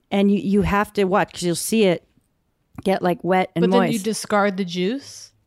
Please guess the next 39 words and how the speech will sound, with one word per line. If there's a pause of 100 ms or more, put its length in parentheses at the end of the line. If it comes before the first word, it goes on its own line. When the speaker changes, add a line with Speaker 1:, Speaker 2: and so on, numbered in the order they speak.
(100)
Speaker 1:
No,
it
goes
back
in. (1600)
Speaker 2:
No,
'cause
I'm
Speaker 1:
The
Speaker 2:
familiar
with
Speaker 1:
steak.
Speaker 2:
patting
a
steak
dry
because
you
don't
want
liquid
on
there
'cause
then
it,
Speaker 1:
Oh,
right.
Speaker 2:
you
Speaker 1:
You
Speaker 2:
know.
Speaker 1:
don't
want
it
steaming.
Speaker 2:
Yeah.
Speaker 1:
Yeah,
yeah,
yeah.